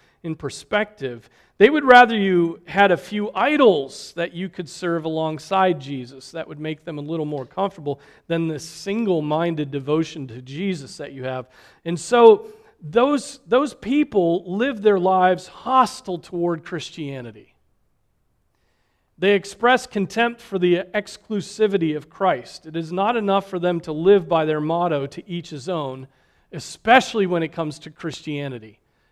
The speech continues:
No one will apply that to Jesus. "You can have Jesus.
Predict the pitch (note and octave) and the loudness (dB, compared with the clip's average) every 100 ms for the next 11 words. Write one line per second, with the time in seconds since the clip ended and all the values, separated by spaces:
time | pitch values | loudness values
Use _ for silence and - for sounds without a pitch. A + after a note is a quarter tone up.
0 | _ D3+ F3+ A3+ C4+ C#4 C4 A3 F#3+ F#3 | _ -2 6 12 12 12 10 6 6 2
1 | F3 E3+ - F3 E3+ D#3 C#3+ - B2+ A#2 | 2 0 2 2 4 2 -2 -8 -12 -10
2 | D3 E3 C#3 A#2 - - - - - _ | -6 -4 -6 -10 -20 -20 -20 -20 -20 _
3 | _ _ _ _ _ _ _ _ _ _ | _ _ _ _ _ _ _ _ _ _
4 | _ _ - F#3+ F#3 E3 D3 B2 B2+ B2 | _ _ -10 -8 -4 -4 -4 -8 -12 -14
5 | B2+ B2 - | -14 -20 -20